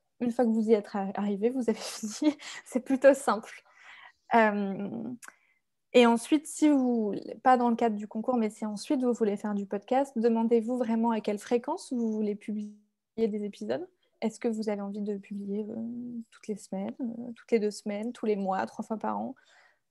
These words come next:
Voilà, il faut, ça, il faut y réfléchir. Euh, et ensuite, euh, pourquoi vous le faites ? Ça, c'est le truc le plus important, euh,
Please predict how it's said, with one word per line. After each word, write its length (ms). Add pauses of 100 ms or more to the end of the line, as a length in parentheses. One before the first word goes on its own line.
(140)
Voilà, 300
il 80
faut, 340 (380)
ça, 180
il 80
faut 140
y 80
réfléchir. 580 (760)
Euh, 580 (320)
et 120
ensuite, 540
euh, 800 (420)
pourquoi 300
vous 120
le 40
faites ? 340 (1040)
Ça, 100
c'est 220
le 160
truc 240
le 80
plus 180
important, 480 (680)
euh, 540